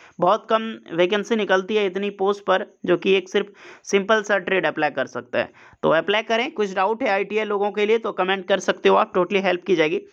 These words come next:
एज में रिलैक्सेशन सभी को मिलेगी। एलडीसी की रिक्रूटमेंट है, ट्वेल्थ पास वाला बंदा अप्लाई कर सकता है, but टाइपिंग स्पीड होगी थर्टी फ़ाइव word per minute English and थर्टी में आपका हिंदी रखा जाएगा।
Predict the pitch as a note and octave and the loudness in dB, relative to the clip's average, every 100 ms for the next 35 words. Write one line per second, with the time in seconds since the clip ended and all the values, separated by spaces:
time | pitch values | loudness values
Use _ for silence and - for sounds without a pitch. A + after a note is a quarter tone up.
0 | _ - G3 G3+ G3+ G3 F#3+ F#3 F#3 G3+ | _ -2 0 0 -2 -2 -4 -8 -10 -8
1 | F#3 E3 F3+ F#3+ F#3+ F3+ F3+ A3+ - - | -4 0 2 2 0 0 0 -6 -12 -20
2 | - - F#3+ G3+ A#3 B3+ A#3 B3 A#3+ A#3+ | -14 -4 -2 0 0 -2 -4 -4 -2 -2
3 | G#3 A#3+ A3 A#3+ A#3 - G3 G3 G3 A3 | 0 -2 0 -2 -4 -6 0 0 0 0
4 | A3+ A3 G#3 G#3+ G3+ G#3 G3+ G3+ G3 F#3+ | 0 0 0 0 -2 -2 0 -2 -2 -4
5 | G3 F#3 G3+ G#3 E3+ E3+ F3 F3 G#3 G3+ | -6 -4 0 2 0 -2 -4 -4 -6 -6
6 | - G3+ F#3+ F#3 A#3 G#3 F3 F#3+ F#3+ F#3 | -2 2 4 2 0 0 2 2 0 -2
7 | F3+ F3+ F3+ F3 F3 F3 F3 E3+ G3 G3 | 0 0 2 0 0 -4 -2 0 0 -2
8 | - - - D#3 E3 E3 E3+ G3 G3 E3 | -12 -20 -6 -2 0 0 2 2 2 0
9 | - F#3+ F3+ D3 D3 D3 C3 B2+ B2 B2 | 0 -2 -2 -4 -2 -2 -2 -6 -6 -8